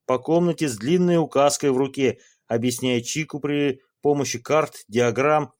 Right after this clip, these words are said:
и планов, развешанных по стенам, богатство нефтяных месторождений в районе Дебеница. Немного погодя, к ним присоединился мистер Джойзи, восполнявший энтузиазмом маленькие пробелы в своих познаниях,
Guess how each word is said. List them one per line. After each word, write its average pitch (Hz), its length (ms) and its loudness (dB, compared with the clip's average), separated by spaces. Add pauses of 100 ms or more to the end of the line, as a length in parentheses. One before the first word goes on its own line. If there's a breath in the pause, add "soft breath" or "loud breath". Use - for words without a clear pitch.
(120)
и 123 120 -4
планов, 156 500 2 (340)
развешанных 151 640 -2
по 147 120 0
стенам, 147 420 -2
богатство 123 580 2
нефтяных 120 560 -2
месторождений 120 800 0
в 113 60 -2
районе 113 600 -2 (160)
Дебеница. 113 800 0 (440)
Немного 127 400 0
погодя, 120 520 2
к 156 120 -14
ним 143 160 -2
присоединился 143 840 -2 (300)
мистер 147 300 -2
Джойзи, 131 760 2 (120)
восполнявший 127 920 -2
энтузиазмом 127 760 0
маленькие 131 520 0
пробелы 123 460 2
в 123 40 -2
своих 117 380 -2
познаниях, 113 560 -2